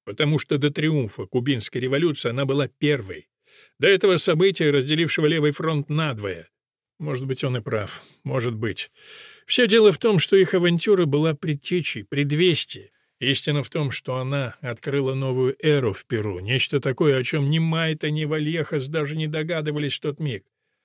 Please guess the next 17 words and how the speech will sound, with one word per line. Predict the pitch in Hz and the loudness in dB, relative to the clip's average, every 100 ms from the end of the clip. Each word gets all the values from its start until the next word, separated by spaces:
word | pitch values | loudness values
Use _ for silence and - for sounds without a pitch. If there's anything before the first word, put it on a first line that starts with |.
| _ _ - | _ _ -4
Но, | 180 | 0
возможно, | 180 175 185 151 165 | 2 2 0 0 0
весь | 160 151 | -2 -2
этот | 143 147 139 | -4 -4 -6
исторический | - 151 156 - 147 | -4 -2 -2 -4 -4
контекст | 139 143 143 156 113 | -2 -2 -2 -4 -4
был | 139 135 | -4 -4
всего | - 143 | -2 -2
лишь | 143 127 | -2 -4
декорацией, | 135 165 160 156 - 104 101 | -4 -4 -2 -2 -4 -6 -2
а | |
та | 147 147 | 0 0
сила, | - 165 151 | 0 0 0
которая | 151 156 151 147 | -2 0 0 0
смутно | - 190 202 156 | 0 0 0 -2
влекла | 120 123 143 156 170 | -4 -4 -4 -4 -2
меня, | 147 147 180 190 | -2 0 0 0